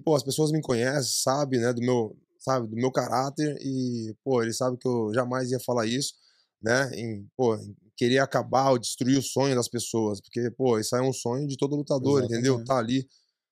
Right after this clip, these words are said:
Speaker 1: dentro da maior organização, né, que é o U F C, e, pô, eu espero que um dia ele esteja lá, né,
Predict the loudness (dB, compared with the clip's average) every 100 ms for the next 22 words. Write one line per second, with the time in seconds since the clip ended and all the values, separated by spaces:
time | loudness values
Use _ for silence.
0 | _ _ 0 0 0 2 2 4 2 0
1 | -2 -4 -4 -2 0 0 0 0 2 2
2 | 2 0 -2 -4 -4 -8 -4 0 0 0
3 | 2 2 2 0 0 0 -2 0 0 0
4 | 0 0 2 2 0 -2 -8 -8 -4 -4